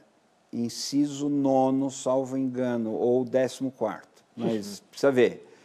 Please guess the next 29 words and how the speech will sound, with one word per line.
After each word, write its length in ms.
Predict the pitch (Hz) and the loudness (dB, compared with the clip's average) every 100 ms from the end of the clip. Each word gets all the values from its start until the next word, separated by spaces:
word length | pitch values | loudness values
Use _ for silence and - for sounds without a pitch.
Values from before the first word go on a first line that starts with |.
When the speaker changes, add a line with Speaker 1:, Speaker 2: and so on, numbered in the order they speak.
| _ _ - | _ _ -2
Speaker 1:
Mas 600 | 127 165 185 135 107 - | 2 4 4 0 -2 -4
a 80 | |
Constituição 760 | 120 156 156 - 147 135 160 170 | 0 0 0 -2 -4 -2 -2 -2
fala 720 | 165 - 143 160 160 107 92 - _ _ _ _ _ _ | -4 2 4 4 2 -2 -6 -12 _ _ _ _ _ _
que 200 | - 135 | -2 6
é 400 | 143 156 135 117 120 | 8 8 6 2 2
garantido 600 | 123 151 151 143 202 226 | 4 6 4 0 -4 -4
o 20 | |
sigilo 460 | 220 202 160 170 160 | -4 -4 0 0 0
profissional, 1000 | 143 139 - 139 131 123 120 117 107 - | -2 -2 -2 -2 0 0 2 2 0 -4
o 180 | - 117 | -2 -2
sigilo, 540 | 107 135 113 131 160 131 | 0 -2 2 4 4 2
Speaker 2:
De 60 | |
fonte. 180 | - 117 | 0 0
Speaker 1:
sigilo 280 | 127 127 160 | 2 4 4
da 140 | 143 | 6
fonte 520 | 127 - 151 180 180 - - - _ _ _ _ _ | 4 2 2 2 0 -16 -20 -20 _ _ _ _ _
para 360 | 175 196 214 | 6 6 4
o 60 | 202 | 4
exercício 520 | 190 180 165 170 170 | 4 2 0 -4 -2
da 80 | - | -4
profissão. 640 | - 175 - 156 120 104 - _ _ _ | -2 -4 -2 0 0 -2 -8 _ _ _
Portanto, 560 | 135 117 156 175 175 160 | -4 4 4 4 -2 -4
isso 360 | 175 170 - 156 | -2 -2 4 8
é 220 | 175 233 | 8 6
para 260 | 233 196 | 2 2
o 60 | 180 | 2
jornalista 720 | 156 160 151 143 147 190 - | 2 2 4 2 2 0 0
profissional. 760 | 160 131 117 - 113 101 85 | -2 -2 -6 -4 -4 -4 -10